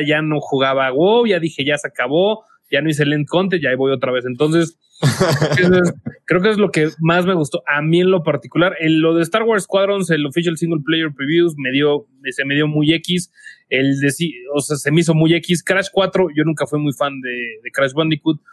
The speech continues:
Speaker 2: Yo también.
Speaker 1: Fall, Fall Guys, nomás haciendo el eco a lo que estaba diciendo Pedro de que ya ganó y de que ya se le aburrió. O sea, ya necesitan nuevas cosas porque sí, o sea, sí llegó como boom, pero creo que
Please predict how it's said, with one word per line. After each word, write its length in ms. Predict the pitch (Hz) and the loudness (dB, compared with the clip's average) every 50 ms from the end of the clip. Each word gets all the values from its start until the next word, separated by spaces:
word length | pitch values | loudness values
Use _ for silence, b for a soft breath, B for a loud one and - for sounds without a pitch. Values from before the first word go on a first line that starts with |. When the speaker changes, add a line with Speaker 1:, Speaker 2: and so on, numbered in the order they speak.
| B 127 | B 0
Speaker 2:
Yo 120 | 127 120 | 0 2
también. 260 | 101 - - 196 196 | 2 2 2 2 2
Speaker 1:
Fall, 640 | 196 190 - - - - - - - - 190 202 196 | 2 2 -2 -6 -12 -16 -18 -4 0 2 2 4 4
Fall 0 | 196 202 202 | 2 2 2
Guys, 280 | 202 202 196 - - _ _ | 0 0 -2 -6 -14 _ _
nomás 300 | - 147 147 156 165 165 | -4 -2 0 2 2 0
haciendo 260 | 165 156 165 170 170 | 2 0 0 0 2
el 80 | 160 156 | 2 0
eco 200 | 160 156 - 156 | 0 0 -2 -2
a 40 | 139 | -2
lo 120 | 135 123 | -2 -4
que 100 | 123 135 | -6 -8
estaba 180 | 123 - 156 156 | -6 -4 -4 -2
diciendo 320 | 147 139 156 151 143 135 | -2 -2 -2 -4 -4 -4
Pedro 220 | 131 147 147 147 135 | -2 -2 -2 0 -2
de 80 | 131 | -4
que 100 | - - 127 | -4 -2 -2
ya 120 | 143 147 | 0 0
ganó 340 | 143 139 135 139 156 180 180 | 0 -2 -2 -2 -2 0 0
y 80 | 160 131 | 0 -2
de 100 | 123 120 | -2 -4
que 140 | - 123 123 | -4 -4 -2
ya 240 | 135 139 139 139 | 0 0 0 0
se 140 | 135 120 131 | -2 -2 -4
le 80 | 127 123 | -2 0
aburrió. 300 | 120 123 127 139 143 185 | 0 0 0 0 0 -2
O 80 | 190 - _ _ _ | -4 -8 _ _ _
sea, 160 | - 156 156 | -2 0 2
ya 100 | 170 180 | 2 4
necesitan 340 | 185 185 175 175 - 160 151 | 4 2 2 2 0 0 2
nuevas 280 | 151 151 147 135 - | 2 2 2 2 0
cosas 340 | - - 151 147 165 175 156 - | -2 -4 -2 0 0 -2 -2 -4
porque 240 | - 131 120 - 127 | -10 -14 -12 -10 -6
sí, 160 | 123 135 156 160 151 139 123 | -2 0 0 0 0 -2 -2
o 40 | 131 | -2
sea, 120 | 135 135 | 0 0
sí 220 | 131 123 151 160 156 | 0 0 0 0 0
llegó 240 | 139 135 139 156 156 | 0 0 0 0 0
como 280 | - 190 175 151 139 | 2 2 2 2 4
boom, 300 | 139 156 175 208 254 277 - _ _ _ _ _ _ _ | 4 4 4 4 2 0 -4 _ _ _ _ _ _ _
pero 160 | - 127 127 | -2 -2 0
creo 140 | 117 151 147 | 0 0 0
que 400 | - 165 156 151 143 135 120 - | 0 0 2 2 2 0 -2 -4